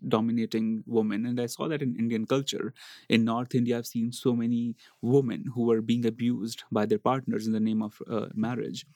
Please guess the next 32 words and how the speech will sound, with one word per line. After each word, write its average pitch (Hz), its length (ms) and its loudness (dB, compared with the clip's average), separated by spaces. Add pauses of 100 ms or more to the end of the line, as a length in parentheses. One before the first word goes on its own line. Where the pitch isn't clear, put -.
(360)
So - 120 4
I 127 80 6
was, 135 300 0 (180)
that 123 220 2
was 127 180 2
my, 113 380 0
you 117 100 0
know, 113 300 -2 (380)
uh, 107 260 4 (540)
hate 127 380 4 (160)
against 117 540 0
the, - 80 0
the, 110 540 0
the 110 320 2
institution, 110 560 -2
my 110 80 0
resistance 113 540 -2
against 104 380 -4
it. - 160 -8 (320)
So 120 120 6
I 113 40 8
decided 127 460 0
I'm 123 140 2
going 127 200 4
to 156 80 0
give 123 220 2
her 123 200 0
complete 151 720 -4
freedom. - 560 0 (520)
She - 240 2
can 123 280 2
be 127 200 0